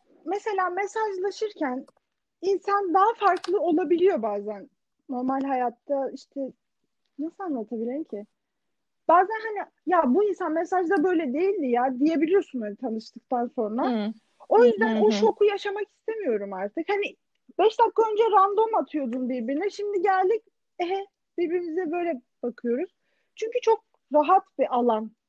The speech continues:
Speaker 1: sosyal medya. Yani insanlar
Speaker 2: Doğru.
Speaker 1: hani, hmm, birbirimizi mesela bazen ne için ekleyebiliyoruz? Beğendiğimiz için. Ama günlük hayatta karşına çıkan beğendiğin kişiye direkt yanına gidip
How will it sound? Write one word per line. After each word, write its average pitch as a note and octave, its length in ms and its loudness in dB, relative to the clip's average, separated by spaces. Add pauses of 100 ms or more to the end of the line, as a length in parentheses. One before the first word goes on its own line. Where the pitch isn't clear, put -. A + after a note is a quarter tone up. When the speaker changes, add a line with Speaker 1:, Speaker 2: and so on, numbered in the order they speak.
(120)
Speaker 1:
sosyal A#3+ 520 -4
medya. G#3+ 380 -6
Yani C#4+ 320 0
insanlar F4+ 560 -8 (160)
Speaker 2:
Doğru. A3 260 2
Speaker 1:
hani, G3+ 220 4 (1040)
hmm, C4+ 560 2 (480)
birbirimizi D#4 640 0 (120)
mesela E4+ 380 -2
bazen F#4 460 2
ne G4 100 2
için D#4+ 280 0
ekleyebiliyoruz? A#3+ 840 2
Beğendiğimiz C4+ 600 4
için. A3+ 200 -6
Ama F4 180 -2
günlük F4+ 380 -4
hayatta F#4 600 4 (180)
karşına E4+ 440 -4
çıkan F4 400 -4
beğendiğin E4 840 -2
kişiye F4 540 -4 (120)
direkt D#4+ 260 0
yanına E4 260 0
gidip C#4+ 280 -2